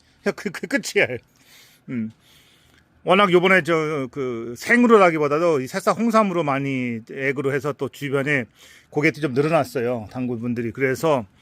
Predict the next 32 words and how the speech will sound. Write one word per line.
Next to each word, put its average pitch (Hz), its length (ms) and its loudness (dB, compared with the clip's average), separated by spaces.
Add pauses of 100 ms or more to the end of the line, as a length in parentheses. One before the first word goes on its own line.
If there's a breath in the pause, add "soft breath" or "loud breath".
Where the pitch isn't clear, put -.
(420 soft breath)
어, 127 200 -6
그러다 151 280 2
보니까 139 400 0
아마 131 440 -2 (580 loud breath)
한 - 200 -12
두 143 220 -6
달 165 200 6
정도, 131 460 -2
추석 254 340 0
때는 240 440 6
돼야 160 460 4 (880)
이백 160 320 2
일짜리나 160 480 0
백오십 147 380 -6
일짜리가 143 420 -2
이제, 123 360 -6 (340)
이제 123 240 -10
나, 131 200 -6 (180)
지금 196 200 -6
한 185 60 2
사, 196 200 4
오 202 100 6
개월 185 220 4
됐으니까, 135 720 -2 (220)
예, 120 240 -4
백오십 185 340 2
일짜리 226 260 6
있는데 151 480 2 (500 soft breath)
이백 160 200 0
일짜리는 160 320 2
없어요. 104 380 -10 (580)
음. 101 280 -8